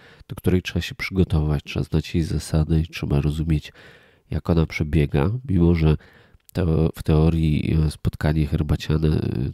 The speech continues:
i taka, taki obrzęd herbaciany ma być obrzędem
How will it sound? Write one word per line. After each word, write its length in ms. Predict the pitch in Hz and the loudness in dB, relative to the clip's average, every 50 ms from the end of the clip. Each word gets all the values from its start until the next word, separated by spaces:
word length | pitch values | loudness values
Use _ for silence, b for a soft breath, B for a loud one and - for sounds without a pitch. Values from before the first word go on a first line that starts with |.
| 110 - | -8 -10
i 100 | - 82 | -10 -6
taka, 600 | - 80 71 - - 78 73 73 73 71 71 76 73 76 78 - - - | -4 -4 -4 -2 -2 -2 0 0 0 0 0 0 -2 -2 -2 -4 -6 -6
taki 260 | - - - - - | -8 -8 -8 -6 -2
obrzęd 360 | - 82 85 92 90 85 - | -2 -2 -2 0 -4 -4 -4
herbaciany 600 | - - - 78 71 71 - - - 71 71 76 | -4 -6 -4 -2 -2 -2 -2 -2 -2 -2 0 -2
ma 260 | 69 67 71 73 73 69 | -2 0 0 0 0 2
być 320 | 71 73 - - - - B B B B B B B B B - | 0 -2 -2 -4 -12 -18 B B B B B B B B B -6
obrzędem 680 | - 82 80 80 87 82 82 82 82 78 73 80 78 | -6 -4 -2 0 0 0 0 0 0 0 0 0 -2